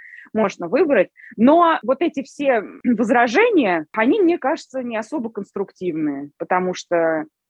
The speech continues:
ну, а что, ну, какая бы я ни была мать, короче, вот такая вот я мать. <laughs> И у меня в семье <laughs> вот так вот. И мне, в конце концов, важнее, чтобы в моей семье было всё хорошо, а не то, что об этом думают окружающие, например, <laughs> люди, да,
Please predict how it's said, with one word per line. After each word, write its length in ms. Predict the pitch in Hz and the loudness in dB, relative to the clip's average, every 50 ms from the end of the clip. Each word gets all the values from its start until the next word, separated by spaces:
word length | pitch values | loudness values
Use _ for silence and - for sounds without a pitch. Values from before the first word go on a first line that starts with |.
| _ - | _ -4
ну, 200 | 679 679 508 247 | 0 2 2 2
а 40 | 233 | 2
что, 240 | - - - 180 | 0 -4 -8 -6
ну, 160 | 175 208 320 427 | -6 -6 -8 -8
какая 300 | - 403 - - 320 311 | -8 -8 -4 -4 -2 -2
бы 80 | 254 | -2
я 120 | 254 269 269 | -2 -2 0
ни 100 | 269 262 | 0 0
была 240 | 226 269 370 427 | 0 -2 -2 0
мать, 180 | 330 220 190 190 | 0 -2 -2 -4
короче, 300 | _ 214 226 269 - 294 | _ -4 -4 -4 -4 -8
вот 80 | 277 269 | -8 -4
такая 320 | - 240 233 - 180 160 | -4 -4 -4 -4 -4 -6
вот 120 | 151 143 - - | -6 -8 -10 -14
я 120 | 143 139 | -14 -12
мать. 220 | 139 135 135 135 - _ _ _ | -12 -12 -12 -14 -16 _ _ _
<laughs> 0 | 214 214 220 214 233 214 - - - - - - | -4 -2 0 0 0 0 -2 -8 -18 -20 -10 -2
И 60 | - | 2
у 40 | 226 | 4
меня 140 | 285 480 494 | 4 6 4
в 40 | 349 | 2
семье 400 | - - 233 214 214 247 285 339 | 0 -2 -2 0 2 4 4 6
<laughs> 260 | 302 254 226 247 208 | 6 6 4 4 4
вот 180 | 185 330 - - | 4 2 4 4
так 300 | 226 185 196 196 - - | 4 4 2 2 0 -2
вот. 140 | 208 233 - - - - - - - - - - 349 - | -4 -4 -4 -4 -6 -8 -8 -8 -12 -20 -16 -16 -14 -8
И 260 | - 247 240 240 240 226 | -6 -4 -2 -2 -2 -2
мне, 320 | 226 233 254 330 440 427 | -2 -2 -2 -2 -2 -4
в 80 | - - | -2 -2
конце 280 | - 240 240 - 294 | -2 -2 -2 -2 -4
концов, 360 | 277 - 226 247 - - 240 - | -4 -2 -4 -4 -4 -6 -8 -4
важнее, 500 | - 220 220 202 240 311 381 349 262 214 | -2 -4 -2 -2 -4 -4 -4 -2 -4 -4
чтобы 280 | - - - 214 196 202 | -6 -8 -10 -10 -8 -6
в 40 | |
моей 140 | 214 233 254 | -4 -4 -6
семье 180 | - - 277 302 | -4 -4 -4 -2
было 200 | 240 240 220 208 | 0 0 0 0
всё 140 | - - 214 | -2 -6 -6
хорошо, 420 | - - 214 220 233 - 392 415 | -2 0 0 0 0 2 2 2
а 80 | 311 202 | 2 2
не 140 | 196 196 | 0 -2
то, 220 | - - 320 339 349 - _ _ _ _ - | 0 0 0 0 0 -4 _ _ _ _ -16
что 500 | - - - 226 220 214 202 196 190 180 - - | -16 -2 2 4 4 6 6 4 4 2 0 -2
об 200 | 143 156 170 196 | -2 0 4 4
этом 260 | 233 233 247 220 214 | 4 4 4 4 6
думают 260 | 294 302 269 262 - | 6 6 6 6 4
окружающие, 720 | 202 - - 214 240 175 180 160 156 151 - - - 151 139 | 2 2 2 0 0 2 0 -2 -2 -2 -8 -14 -14 -12 -12
например, 440 | 147 147 - 156 151 147 143 151 156 - | -10 -10 -8 -8 -6 -6 -6 -6 -4 -2
<laughs> 40 | |
люди, 480 | - 233 202 196 214 208 196 180 - 220 | -2 0 2 2 2 2 0 0 0 0
да, 220 | 175 214 226 294 | 2 4 4 4